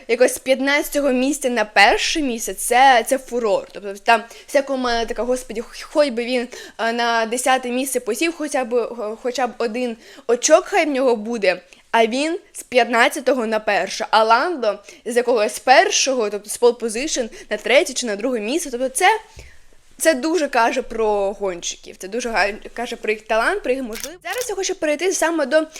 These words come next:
такої компашки, котра з'явилася в цьому сезоні. Це в нас, якщо не помиляюсь, Гаслі,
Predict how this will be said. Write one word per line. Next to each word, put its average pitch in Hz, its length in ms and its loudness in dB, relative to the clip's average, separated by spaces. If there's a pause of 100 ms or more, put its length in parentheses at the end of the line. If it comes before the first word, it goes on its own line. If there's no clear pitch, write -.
(120)
такої 311 600 -2
компашки, 294 640 0
котра 277 840 0
з'явилася 247 520 -4
в 254 40 -12
цьому 247 200 -6
сезоні. 226 440 -2 (180)
Це 277 160 2
в 254 40 -2
нас, 196 320 -6 (220)
якщо 254 220 -2
не 247 80 -4
помиляюсь, 202 960 -4 (380)
Гаслі, 233 500 -2